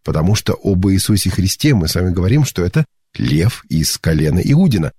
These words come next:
Он пришел из колена Иуды. Так вот, сегодня мы будем говорить о грехе, который совершил этот человек. Почему же это записано в Писании? Ну, прежде всего,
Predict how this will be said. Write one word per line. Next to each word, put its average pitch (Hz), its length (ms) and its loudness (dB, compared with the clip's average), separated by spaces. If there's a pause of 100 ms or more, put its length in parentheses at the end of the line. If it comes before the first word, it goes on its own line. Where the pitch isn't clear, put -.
(200)
Он 135 300 2
пришел 90 600 -2 (120)
из - 200 0
колена 87 440 0
Иуды. 156 540 0 (440)
Так - 140 -4
вот, 185 240 0
сегодня 196 600 2
мы 135 140 2
будем 131 340 2
говорить 98 500 0
о 107 180 0
грехе, 98 420 0
который 135 460 0 (340)
совершил 117 880 0 (500)
этот 104 380 0
человек. 95 720 0 (840)
Почему 120 360 2
же 98 160 -2 (340)
это 98 520 -2 (200)
записано 76 680 -2
в - 100 -12
Писании? - 560 -4 (520)
Ну, - 140 2
прежде 98 400 0
всего, 127 480 0